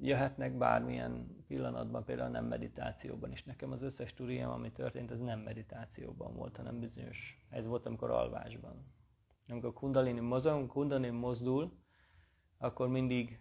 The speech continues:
sípol a fül. Az egy aktív kundalinинál állandó, állandó, állandó zúgás van a fülbe, amikor elindul a kundalini, mert mozog abban a susumnában. És ennek van egy érdekes hangja.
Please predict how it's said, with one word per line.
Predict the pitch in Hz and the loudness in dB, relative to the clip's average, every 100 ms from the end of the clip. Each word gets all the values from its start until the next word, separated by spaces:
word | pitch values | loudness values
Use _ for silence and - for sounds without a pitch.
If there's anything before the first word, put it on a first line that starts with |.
| - | -14
sípol | - 131 120 117 | -2 -2 0 0
a | |
fül. | 107 - 113 104 - - - _ - - - - - _ _ _ _ - - | 0 -2 -4 -6 -16 -20 -20 _ -20 -20 -20 -20 -20 _ _ _ _ -16 -6
Az | 113 | -2
egy | 117 | 2
aktív | 117 127 127 110 | 4 2 -2 -4
kundalinинál | - 127 131 131 127 123 120 120 | -4 2 4 4 2 2 2 2
állandó, | 120 127 123 117 113 110 131 - - - 123 | 6 6 6 4 4 2 -2 -14 -20 -12 -4
állandó, | 131 135 151 156 120 113 | 2 8 8 8 4 0
állandó | - 127 123 110 | 0 2 2 0
zúgás | 104 107 98 90 - | -2 -4 -4 -6 -6
van | - | -10
a | - | -10
fülbe, | - - - - 101 - - - - - - - | -10 -10 -8 -10 -12 -16 -20 -20 -20 -20 -20 -18
amikor | - 110 113 | -6 0 6
elindul | 110 104 110 104 | 8 6 2 -4
a | - | -4
kundalini, | 117 117 107 92 95 | -6 -10 -10 -10 -10
mert | 120 117 117 | -6 -2 2
mozog | 127 113 110 | 2 2 2
abban | 113 113 117 117 | 0 0 -2 -4
a | |
susumnában. | 113 123 - 120 55 104 113 117 131 - - - - - - | -6 -10 -10 -14 -12 -12 -12 -14 -16 -18 -20 -20 -20 -20 -16
És | 127 123 | -8 -4
ennek | 123 | -2
van | 127 127 | 0 -2
egy | 117 | 0
érdekes | 120 123 120 120 | -2 -2 -6 -8
hangja. | - 57 57 50 - | -8 -8 -8 -12 -14